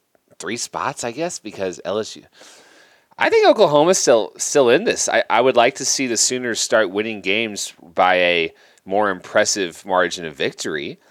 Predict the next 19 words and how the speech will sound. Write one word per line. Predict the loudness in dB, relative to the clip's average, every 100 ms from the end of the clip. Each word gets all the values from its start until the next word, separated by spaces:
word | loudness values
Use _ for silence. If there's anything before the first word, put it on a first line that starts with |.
| _ _
They | 0 0
have | 2 2 0 -4 -20 _ _ _ -10
two | -4 -2
weeks | -2 -4
ago | -2 0 2 2 -2 _ _ _ _
bl-, | -14
nearly | -8 -4 -2 -2
blew | -2 -4
a |
lead | -2 -4
against | -6 -6 -2
Iowa | -2 -2
State, | -4 -4 -4
needed | -10 -14
a | -14
two-point | -14 -12 -12 -12
conversion | -6 -6 -4 -8
to | -8
win, | -8 -10